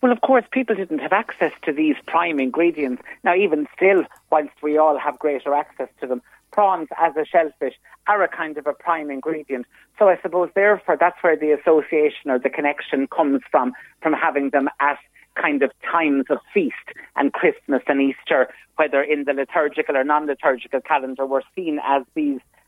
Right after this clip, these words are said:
times of feast and plenty. So therefore, you kind of rolled out the more prime ingredients. And, you know, I'm sure you had in your house,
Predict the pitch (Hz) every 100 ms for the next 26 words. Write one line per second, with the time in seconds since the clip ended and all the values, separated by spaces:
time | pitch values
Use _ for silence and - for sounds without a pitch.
0 | _ - 156 135 131 131 - - 147 110
1 | _ 131 120 - 147 135 - 117 - -
2 | - - 170 170 160 156 156 135 135 -
3 | - 143 135 139 156 147 135 139 131 -
4 | _ _ 170 160 143 - - 165 160 139
5 | 131 139 139 120 120 113 _ - - 160
6 | 156 - 170 175 160 156 151 151 - 170
7 | 165 170 - 143 143 143 147 147 135